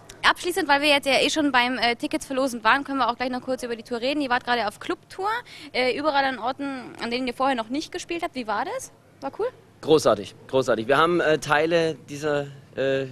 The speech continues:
Speaker 2: schönen Welt vernachlässigt. Teile wie wunderschöne Ortsteile, äh, wie Palen, Wunsiedel, London und Paris.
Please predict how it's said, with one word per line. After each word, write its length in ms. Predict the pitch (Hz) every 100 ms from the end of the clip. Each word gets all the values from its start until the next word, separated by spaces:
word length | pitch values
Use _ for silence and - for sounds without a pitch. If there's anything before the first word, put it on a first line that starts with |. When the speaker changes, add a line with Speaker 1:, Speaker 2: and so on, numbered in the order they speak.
| 120
Speaker 2:
schönen 320 | - 160 156
Welt 220 | 135 139
vernachlässigt. 840 | - 127 135 147 147 170 151 - - - - -
Teile 340 | 139 139 143
wie 220 | 131 131
wunderschöne 500 | 135 180 160 147 131 - -
Ortsteile, 720 | 139 - - 113 117 127 135 - -
äh, 420 | 113 113 113 110
wie 80 | 110
Palen, 720 | - 127 127 147 156 143 143 - - 135
Wunsiedel, 800 | 151 165 135 143 139 143 139 135 - - -
London 480 | 123 135 151 143 147
und 100 | 131
Paris. 580 | - 127 123 165 - -